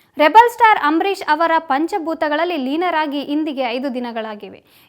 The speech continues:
ಈ ಐದು ದಿನಗಳಲ್ಲಿ ಅದೆಷ್ಟು ನೆನಪುಗಳು ಅವರ ಜೊತೆ ಒಡನಾಟ ಇಟ್ಕೊಂಡಿದ್ದವರು ಹಾಗೂ ಅಭಿಮಾನಿಗಳ ಮನದಾಳದಲ್ಲಿ ಬಂದು ಹೋಗಿವೆ. ಇನ್ನು ಈ ವಿಚಾರವಾಗಿ ಅಂಬರೀಷ್ ಅವರನ್ನು ಕೊನೆಯ ಬಾರಿ ನೋಡಲು ಬಂದ ಕಣ್ಣಿನಲ್ಲಿ ನೀ-, ಕಣ್ಣೀರಿಟ್ಟಿದ್ದ, ರಿಪೀಟ್.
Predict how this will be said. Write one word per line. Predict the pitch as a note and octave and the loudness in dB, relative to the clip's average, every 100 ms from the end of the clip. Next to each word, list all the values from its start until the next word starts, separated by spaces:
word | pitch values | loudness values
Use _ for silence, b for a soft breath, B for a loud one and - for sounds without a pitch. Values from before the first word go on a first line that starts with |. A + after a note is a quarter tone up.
| - | -2
ಈ | |
ಐದು | C#4 C#4 E4 F#4+ | 2 2 2 0
ದಿನಗಳಲ್ಲಿ | F#4+ F#4+ F#4+ F#4+ F#4+ | 0 2 4 4 2
ಅದೆಷ್ಟು | D4 C#4+ D#4+ G4+ | 0 -2 -6 -4
ನೆನಪುಗಳು | F4+ E4+ F4 D#4+ D#4+ | -4 -4 -2 -2 -2
ಅವರ | C#4+ C4+ | -2 -4
ಜೊತೆ | B3+ D4+ D4+ E4+ - - _ | -4 -4 -2 -4 -6 -18 _
ಒಡನಾಟ | C#4 E4+ G#4 G#4+ G#4+ | 2 4 2 0 0
ಇಟ್ಕೊಂಡಿದ್ದವರು | G4 E4+ - F4 E4 C#4 D#4+ E4 E4 | 0 -2 -4 -2 -2 -2 -2 0 -2
ಹಾಗೂ | C#4 C4 | -2 0
ಅಭಿಮಾನಿಗಳ | B3+ A#3+ D4+ E4 D#4+ D4+ C#4+ | -2 0 -2 -2 -2 -2 -2
ಮನದಾಳದಲ್ಲಿ | B3+ B3+ C4 C4 C4 D#4+ E4 | -4 -4 -2 -2 -2 -4 -4
ಬಂದು | B3+ C4 D4+ D4 | -4 -4 -4 -4
ಹೋಗಿವೆ. | C4 A3+ G#3+ - _ b b b - | -4 -6 -10 -14 _ b b b -4
ಇನ್ನು | E4 G4 | 0 0
ಈ | F4+ F4+ | 0 0
ವಿಚಾರವಾಗಿ | G4 G#4 F#4+ F#4 F#4+ F4 | 0 2 2 4 2 2
ಅಂಬರೀಷ್ | E4+ E4 F#4+ F#4+ F#4 | 0 0 -2 -2 0
ಅವರನ್ನು | E4+ F4 E4+ E4 | 0 0 -2 -4
ಕೊನೆಯ | D4 D4 F4+ | -4 -2 -2
ಬಾರಿ | E4+ D#4 D4+ | -2 -2 -2
ನೋಡಲು | C#4 C4 C#4 C4 | -4 -6 -4 -4
ಬಂದ | C4 E4 F4 G4 B B B - | -4 -4 -4 -6 B B B -2
ಕಣ್ಣಿನಲ್ಲಿ | F4 G#4+ A#4 A4+ G#4 | 0 2 2 0 2
ನೀ-, | G#4 F#4 - _ _ | 0 -2 -6 _ _
ಕಣ್ಣೀರಿಟ್ಟಿದ್ದ, | C#4+ C#4 D4 C#4 A#3+ - A3 - | -8 -6 -4 -6 -8 -12 -14 -14
ರಿಪೀಟ್. | A#3+ A#3 C4+ - | -14 -12 -12 -14